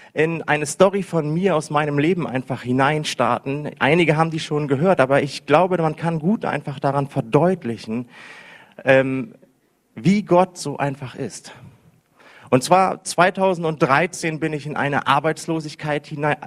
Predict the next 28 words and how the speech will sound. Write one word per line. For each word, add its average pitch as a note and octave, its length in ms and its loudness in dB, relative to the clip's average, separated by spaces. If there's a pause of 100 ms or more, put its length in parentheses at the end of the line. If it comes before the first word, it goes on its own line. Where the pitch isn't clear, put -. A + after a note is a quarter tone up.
(140)
abgerutscht, - 880 -4
die C4 80 -6
über E3 320 2
ein C3 160 0
Jahr C3 320 2
ging. C#3 400 2 (640)
Und E3 580 2 (280)
egal, E3+ 680 0 (300)
wo B2 340 0
ich A3 140 -2
mich G3 160 0
beworben D#3+ 520 0
habe, D#3+ 180 -6
bei B2+ 200 0
wem G3+ 200 4
ich G3+ 160 -2
mich F3 140 -4
beworben D#3 420 0
habe, D3 160 -2
in B2+ 180 0
welchen E3+ 320 2
Job F#3 300 2
auch - 240 2
immer G#3+ 340 2
ich, - 280 -10 (540)
ähm, C#3+ 280 4
angefragt E3 760 0
habe, B2+ 460 -2